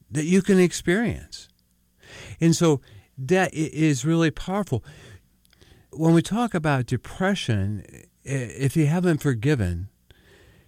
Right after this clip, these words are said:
we have to remember that depression are feelings that are kept in, and those feelings are energy. There are real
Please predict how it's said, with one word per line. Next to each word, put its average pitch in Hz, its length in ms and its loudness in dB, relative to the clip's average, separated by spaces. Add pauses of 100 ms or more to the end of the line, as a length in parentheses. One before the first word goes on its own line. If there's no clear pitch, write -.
(580)
we 156 160 4
have 170 280 -2
to 190 120 -4
remember 147 680 2 (240)
that 113 540 -2
depression 156 560 0
are 113 180 0
feelings 156 540 0
that 120 100 0
are 110 60 0
kept - 320 -2
in, 95 340 0 (720)
and 151 160 4
those 180 300 4
feelings 123 680 2 (160)
are 151 280 2
energy. 147 720 -2 (1600)
There 170 360 6
are 139 40 4
real 160 480 2